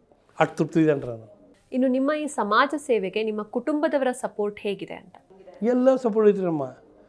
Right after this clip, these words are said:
Speaker 1: ನಮ್ಮ ಕುಟುಂಬದವ್ರು ಅತಿ ಸಪೋರ್ಟ್ ಐತ್ರಿ, ಅತಿ ಸಪೋರ್ಟ್ ಐತ್ರಿ.
Speaker 2: ಎಷ್ಟು ಹೆಮ್ಮೆ ಪಡ್ತಾರೆ ನಿಮ್ಮನ್ನ ನೋಡಿ?
Speaker 1: ಅತಿ ಖುಷಿ ರೀ, ಅತಿ ಖುಷಿ. ಅವರಷ್ಟು ಖುಷಿ ಪಡೋರು ಯಾರೂ ಇಲ್ಲ.
Speaker 2: ಇನ್ನು ನಿಮ್ಮ ಮಕ್ಕಳೆಲ್ಲ ಏನ್ ಮಾಡ್ತಿದ್ದಾರೆ?
Speaker 1: ಮಕ್ಕಳು ರೀ, ಅವರು, ಆ,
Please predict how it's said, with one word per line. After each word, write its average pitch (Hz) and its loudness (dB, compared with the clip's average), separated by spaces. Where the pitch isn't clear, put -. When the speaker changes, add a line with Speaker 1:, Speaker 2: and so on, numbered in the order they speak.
Speaker 1:
ನಮ್ಮ 165 4
ಕುಟುಂಬದವ್ರು 196 4
ಅತಿ 208 2
ಸಪೋರ್ಟ್ 170 0
ಐತ್ರಿ, 123 -6
ಅತಿ 160 0
ಸಪೋರ್ಟ್ 147 -2
ಐತ್ರಿ. 196 -4
Speaker 2:
ಎಷ್ಟು 320 -2
ಹೆಮ್ಮೆ 240 -4
ಪಡ್ತಾರೆ 185 -4
ನಿಮ್ಮನ್ನ 175 -10
ನೋಡಿ? 170 -14
Speaker 1:
ಅತಿ 160 4
ಖುಷಿ 180 0
ರೀ, 131 -8
ಅತಿ 147 2
ಖುಷಿ. 196 4
ಅವರಷ್ಟು 185 8
ಖುಷಿ 175 2
ಪಡೋರು 185 8
ಯಾರೂ 156 6
ಇಲ್ಲ. 135 -2
Speaker 2:
ಇನ್ನು - -10
ನಿಮ್ಮ 240 -2
ಮಕ್ಕಳೆಲ್ಲ 294 -2
ಏನ್ 214 0
ಮಾಡ್ತಿದ್ದಾರೆ? 170 -10
Speaker 1:
ಮಕ್ಕಳು 190 2
ರೀ, 202 6
ಅವರು, 175 6
ಆ, 160 2